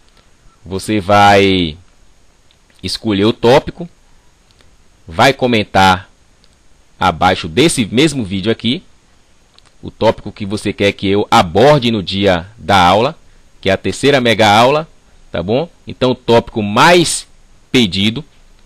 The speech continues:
é esse que irei abordar no dia da terceira mega aula, tá bom?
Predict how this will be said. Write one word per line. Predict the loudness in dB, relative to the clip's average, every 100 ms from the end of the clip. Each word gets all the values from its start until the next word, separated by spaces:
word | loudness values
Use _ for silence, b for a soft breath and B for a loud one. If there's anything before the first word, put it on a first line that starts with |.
| _ _ _ _ _ _ _ _ -20 _ -2
é | 0
esse | 2 0 -4
que | -6 -4 -4 -8 _ _ _
irei | -4 0
abordar | 2 2 -2 0 0 0 -6 _ _ _ _ _ _ _ _ _ _ -12
no | -8 -6
dia | -4 -2 -4 -6 -20 _ _ _ _ _ _ -6
da | -6
terceira | -6 -10 -2 -2
mega | 0 0 2
aula, | 2 0 -4 -12 _ _ -20 -20 -20 _ _ _
tá | -8
bom? | -4 -4 -6